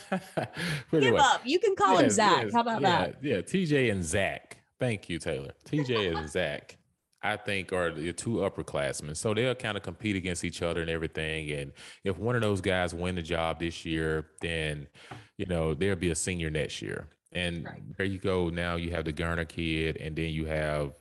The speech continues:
Speaker 1: you know, if Demetrius is still there, you still have him, but you also have this kid, the Roby kid, coming in. So then you have Garner, Garner and Roby together. So these two guys together, they literally are gonna be,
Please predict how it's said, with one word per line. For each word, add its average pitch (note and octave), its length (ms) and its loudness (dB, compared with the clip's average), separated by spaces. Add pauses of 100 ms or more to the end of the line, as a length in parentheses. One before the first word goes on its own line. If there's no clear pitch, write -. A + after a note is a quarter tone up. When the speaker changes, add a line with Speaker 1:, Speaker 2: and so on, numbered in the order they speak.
(560)
Speaker 1:
you F2 100 -2
know, D2 260 0
if - 180 -4
Demetrius E2 440 0
is - 20 -8
still D#2+ 280 0
there, D#2 540 0
you D#2 100 -8
still E2+ 280 0
have D#2+ 260 -2
him, E2 260 -4
but D#2 160 -6
you E2+ 100 0
also F2 240 0
have D#2+ 180 0
this D#2 100 -4
kid, D2+ 260 -2
the C#2+ 80 -4
Roby C#2+ 240 -2
kid, C#2 280 -6
coming C#2 340 -8
in. A1+ 80 -8
So E2+ 180 -4
then G2 320 -2
you F#2 140 -2
have D#2+ 240 -4
Garner, G2 340 -2
Garner G2 380 -2
and D2+ 240 -6
Roby G2 300 2
together. C#2 600 -4
So E2+ 240 0
these A#2 280 0
two A#2+ 140 -2
guys F2 260 0
together, D2+ 340 -4
they A2+ 180 2
literally F#2 640 0 (300)
are E2 120 -2
gonna E2+ 260 -2
be, D#2+ 420 -4